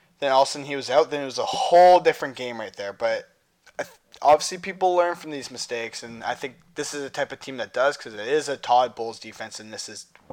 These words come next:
way different. Uh, overall, I think that going past the last couple of weeks that we did actually shut down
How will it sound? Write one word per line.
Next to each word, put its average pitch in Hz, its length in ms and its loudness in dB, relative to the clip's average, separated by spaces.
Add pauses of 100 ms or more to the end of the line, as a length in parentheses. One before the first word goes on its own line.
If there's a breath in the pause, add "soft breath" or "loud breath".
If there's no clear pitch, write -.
way 139 280 0
different. 101 400 -12 (640 loud breath)
Uh, 139 340 10
overall, 156 800 6 (460)
I 120 540 2 (480)
think - 720 -6 (140)
that 127 400 2
going 151 540 0
past 131 400 4
the 117 80 0
last 113 300 2
couple 160 240 -8
of 151 40 -14
weeks 131 280 -8
that 120 160 -2
we 107 100 -14
did 143 300 0
actually 127 340 0
shut - 240 -2
down 110 340 -6